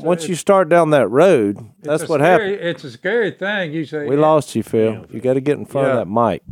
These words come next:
Speaker 2: Hello, Second Peter,
Speaker 1: <laughs>
Speaker 2: uh,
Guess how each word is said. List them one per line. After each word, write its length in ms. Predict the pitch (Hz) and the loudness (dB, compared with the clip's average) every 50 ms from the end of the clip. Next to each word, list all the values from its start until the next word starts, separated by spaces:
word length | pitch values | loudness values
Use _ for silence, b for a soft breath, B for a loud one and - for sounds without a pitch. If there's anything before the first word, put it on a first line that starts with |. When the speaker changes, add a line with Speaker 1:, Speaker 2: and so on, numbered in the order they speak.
| - - | -16 -4
Speaker 2:
Hello, 500 | - 139 175 180 165 151 151 151 131 _ b b b b | 0 2 4 4 4 4 2 2 0 _ b b b b
Second 460 | - - - 190 196 190 - - - _ - | -14 -2 2 2 2 2 0 -8 -8 _ -4
Peter, 440 | - 185 185 160 131 123 147 156 - - 170 - - - - _ | -2 0 2 2 2 2 0 -2 -2 -6 -8 -8 -8 -20 -20 _
Speaker 1:
<laughs> 400 | _ _ - _ _ _ 190 151 | _ _ -20 _ _ _ -16 -8
Speaker 2:
uh, 300 | - 131 131 131 127 120 | -2 0 2 2 2 2